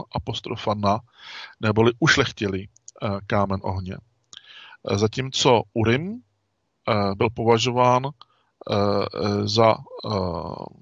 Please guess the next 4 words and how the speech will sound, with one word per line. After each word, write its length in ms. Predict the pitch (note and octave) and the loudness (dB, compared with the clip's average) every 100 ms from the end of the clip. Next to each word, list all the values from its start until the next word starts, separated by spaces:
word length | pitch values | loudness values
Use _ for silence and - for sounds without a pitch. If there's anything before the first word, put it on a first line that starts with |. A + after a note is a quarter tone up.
| _ _ _ _ | _ _ _ _
symbolicky 840 | - A#2+ A2 G#2+ G#2 - G#2 - - A2+ | 0 2 4 4 4 0 -2 -4 -4 -6
jakýsi 380 | - A2 - | -4 -2 -2
božský 480 | G2+ A#2 A#2+ - G#2 | 0 2 4 2 -2
projev, 400 | G#2 A2 B2+ F3+ | 0 4 4 2